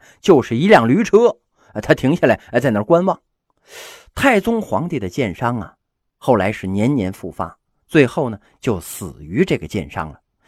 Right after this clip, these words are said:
其实他真正的死因呢，可能是死于心病。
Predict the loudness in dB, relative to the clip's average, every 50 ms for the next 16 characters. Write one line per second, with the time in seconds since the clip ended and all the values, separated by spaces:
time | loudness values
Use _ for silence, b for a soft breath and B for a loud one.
0 | b b b b -16 -12 -8 -6 -4 -4 -4 -6 -8 -10 -8 -8 -10 -10 -4 -2
1 | -2 -2 -2 -2 -6 -8 -10 -12 -14 -16 -18 -20 -14 -10 -6 -6 -6 -6 -8 -10
2 | _ _ _ _ -20 -16 -14 -12 -12 -10 -8 -8 -10 -8 -10 -10 -10 -10 -12 _
3 | _ -20 -20 -18 -16 -14 -10 -10 -10 -8 -8 -4 -2 -2 0 0 -2 -4 -6